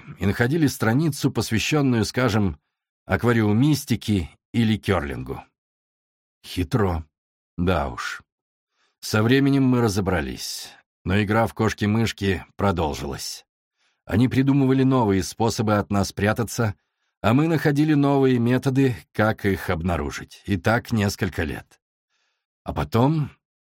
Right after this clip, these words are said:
появился Даркнет. Ты знаешь, что это? Знаю. Тогда ты знаешь, что в Даркнете можно сохранять полную анонимность, стопроцентную.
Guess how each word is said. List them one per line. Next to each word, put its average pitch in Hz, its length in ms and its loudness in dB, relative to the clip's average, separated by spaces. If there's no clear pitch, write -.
появился 113 760 0
Даркнет. 82 840 -6
Ты 87 100 -2
знаешь, 107 380 0
что - 200 -4
это? 69 300 -8
Знаю. 80 440 -4
Тогда 104 280 0
ты 143 100 0
знаешь, 127 380 2
что - 240 -4
в 95 80 0
Даркнете 101 760 -2
можно 110 380 0
сохранять 113 680 0
полную 101 640 0
анонимность, 71 800 -6
стопроцентную. - 1080 -4